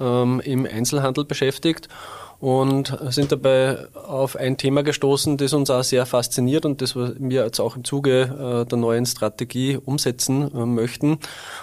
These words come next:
Und das ist eine perfekte Integration zwischen Online und Offline.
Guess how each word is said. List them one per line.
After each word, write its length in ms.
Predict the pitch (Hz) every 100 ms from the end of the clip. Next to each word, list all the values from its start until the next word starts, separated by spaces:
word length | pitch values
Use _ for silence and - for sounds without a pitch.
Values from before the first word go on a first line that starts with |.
| -
Und 160 | 113
das 100 | 127
ist 140 | 143 143
eine 160 | 131
perfekte 460 | 135 139 143 - 139
Integration 840 | 143 143 135 135 127 127 147 165
zwischen 500 | - 135 123 139 131
Online 680 | 123 127 135 160 131 139 156
und 160 | 139 131
Offline. 720 | 90 131 - 107 110 170 202